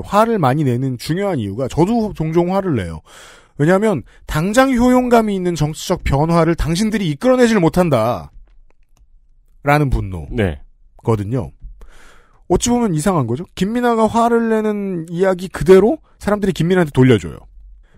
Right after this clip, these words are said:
Speaker 1: 왜냐면은 많은 진보 인사들은 지금의 양당 구조가 뭔가 어떤 문제를 고착화시키고 있다라고 이야기를 하고 있거든요. 진짜 문제를 해결하지 못하고 있다. 그런데,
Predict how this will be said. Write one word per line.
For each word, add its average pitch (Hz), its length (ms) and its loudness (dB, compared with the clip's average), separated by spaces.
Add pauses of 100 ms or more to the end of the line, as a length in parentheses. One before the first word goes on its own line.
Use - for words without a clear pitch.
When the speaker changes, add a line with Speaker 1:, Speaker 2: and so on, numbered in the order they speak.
Speaker 1:
왜냐면은 214 580 2 (420)
많은 220 480 0
진보 208 380 0
인사들은 185 720 0 (320)
지금의 226 540 0
양당 180 480 2
구조가 160 800 2 (400)
뭔가 165 340 4
어떤 147 340 2
문제를 151 760 0 (180)
고착화시키고 - 640 0
있다라고 92 800 -6
이야기를 110 300 0
하고 82 160 -8
있거든요. 82 360 -14 (200)
진짜 202 340 0
문제를 185 300 -2
해결하지 202 400 2
못하고 95 300 -8
있다. - 360 -18 (400)
그런데, 196 380 2